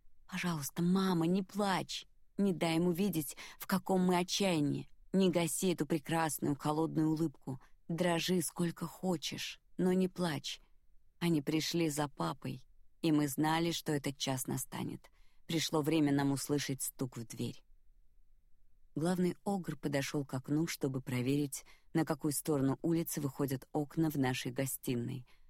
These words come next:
а также, вероятно, посчитать, сколько стоит наша квартира. Затем он подошел к граммофону. Он поднял хрупкую папину пластинку, осмотрел ее и посмотрел прямо на маму.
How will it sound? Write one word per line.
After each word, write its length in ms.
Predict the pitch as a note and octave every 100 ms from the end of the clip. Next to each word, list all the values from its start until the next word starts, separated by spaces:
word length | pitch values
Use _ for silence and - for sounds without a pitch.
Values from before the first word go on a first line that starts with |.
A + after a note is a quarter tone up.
| -
а 120 | F3+
также, 320 | F#3+ G#3+ A3
вероятно, 520 | G#3 F3+ E3 E3+ -
посчитать, 840 | F3 E3 - - D3 - - - - - - -
сколько 380 | - - F#3 D3+
стоит 360 | - E3+ D#3
наша 240 | - C3+ -
квартира. 680 | - C#3+ C#3 - C3 B2+ - - - - - -
Затем 380 | D3 D#3+ G#3 A3+
он 80 | A3
подошел 440 | F3 C#3+ C#3 E3
к 40 | D3
граммофону. 640 | C#3 C3 B2+ B2+ B2 B2 - - _ - - - -
Он 180 | F#3 F3
поднял 420 | - D#3+ D3 D3
хрупкую 560 | C#3 D#3 E3 - E3+ D3
папину 420 | - C3+ C3+ C3+
пластинку, 760 | C3+ B2+ - - C3 C3+ F#3+ F#3+ - - -
осмотрел 540 | F3 - D3+ D#3+ E3
ее 240 | D#3+ D3
и 180 | - -
посмотрел 600 | - D3 C#3 C3+ D#3+ D#3+
прямо 400 | - C#3 C3 B2+
на 160 | B2+ B2
маму. 360 | A#2+ - -